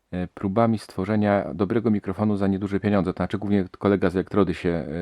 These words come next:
e, tym bawi, ja, e, trochę podojrz-, podążam jego, e, tropem. On się na tym zna, ja korzystam z jego wiedzy,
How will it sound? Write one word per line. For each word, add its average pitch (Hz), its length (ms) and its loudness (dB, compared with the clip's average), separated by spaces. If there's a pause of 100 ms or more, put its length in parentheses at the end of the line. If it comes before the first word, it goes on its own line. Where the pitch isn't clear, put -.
e, 82 40 -12
tym 85 160 -4
bawi, 92 280 0
ja, 90 180 -2 (520)
e, 82 80 -8
trochę 90 320 -2
podojrz-, 90 380 0 (100)
podążam 90 440 2
jego, 87 380 -2
e, 85 600 -2
tropem. 104 440 0 (1040)
On 107 100 0
się 98 140 -2
na 92 60 0
tym 90 160 -2
zna, 101 240 2
ja 92 300 4 (1400)
korzystam 104 400 2
z 92 40 -2
jego 92 180 0
wiedzy, 90 360 0